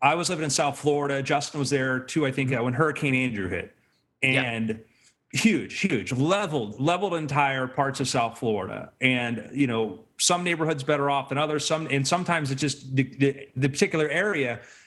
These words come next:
Speaker 1: it depended upon the people there. In my neighborhood, if you went down the street, you know, within the first few days, we had already cleared out most of the big debris, you know, helping everybody else do that.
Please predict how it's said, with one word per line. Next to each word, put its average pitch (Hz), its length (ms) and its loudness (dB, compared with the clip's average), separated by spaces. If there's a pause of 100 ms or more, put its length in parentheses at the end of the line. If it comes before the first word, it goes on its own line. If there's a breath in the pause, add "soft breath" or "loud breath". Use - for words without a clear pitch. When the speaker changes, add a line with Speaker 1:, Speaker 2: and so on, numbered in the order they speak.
(100)
Speaker 1:
it 135 60 2
depended 165 300 0
upon 156 200 0
the 151 80 -2
people 143 240 2
there. 135 180 2
In 120 60 -2
my 151 120 2
neighborhood, 170 560 0
if 131 200 -2
you 135 80 4
went 160 180 0
down 170 200 2
the 151 60 0
street, 135 520 2
you 135 80 4
know, 131 80 2
within 143 180 0
the 165 80 0
first 160 240 0
few 139 140 2
days, 131 280 2
we 131 140 2
had 170 100 2
already 151 200 2
cleared 127 380 0
out 107 260 0
most 113 240 0
of 110 40 2
the 104 60 4
big 101 240 0
debris, 104 540 2
you 110 80 2
know, 107 80 0
helping 117 260 2
everybody 110 260 2
else 104 160 0
do 107 140 0
that. 127 260 0